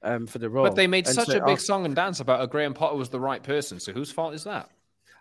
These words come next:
Speaker 1: Yeah, it is Chelsea's fault. But I think once Graham Potter was appointed, I don't think it was that big a shock.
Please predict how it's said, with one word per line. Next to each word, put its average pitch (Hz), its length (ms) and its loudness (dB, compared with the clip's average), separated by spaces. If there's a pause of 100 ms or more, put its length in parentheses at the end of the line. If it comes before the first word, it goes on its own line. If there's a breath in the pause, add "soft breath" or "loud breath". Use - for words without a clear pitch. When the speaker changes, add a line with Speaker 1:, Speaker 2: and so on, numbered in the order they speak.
(100)
Speaker 1:
Yeah, 190 160 8
it 196 160 10
is 196 120 6
Chelsea's 143 400 2
fault. - 460 -2 (280 soft breath)
But 131 120 6
I 143 80 6
think 151 200 2
once 160 200 2
Graham 151 220 0
Potter 147 180 4
was 127 140 -2
appointed, 151 600 2 (140)
I - 80 -2
don't 131 200 -2
think 127 120 -6
it 120 60 -6
was 117 80 -6
that 110 140 0
big 127 100 -8
a 120 60 -6
shock. - 360 -6